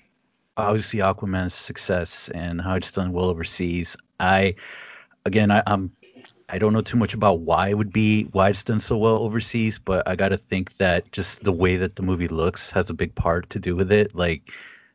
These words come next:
I mean, in my opinion, Aquaman just looks gorgeous. It looks gorgeous on a big screen.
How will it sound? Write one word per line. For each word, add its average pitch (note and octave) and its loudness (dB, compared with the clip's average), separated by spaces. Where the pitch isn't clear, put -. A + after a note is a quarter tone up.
I - -2
mean, F2+ 0
in G#2 6
my G#2 8
opinion, G2+ 4
Aquaman F#2 -2
just F2 -8
looks F2 -2
gorgeous. D#2+ -6
It - -6
looks F#2 -6
gorgeous E2+ -2
on F#2 -2
a E2+ -2
big - -4
screen. G2 2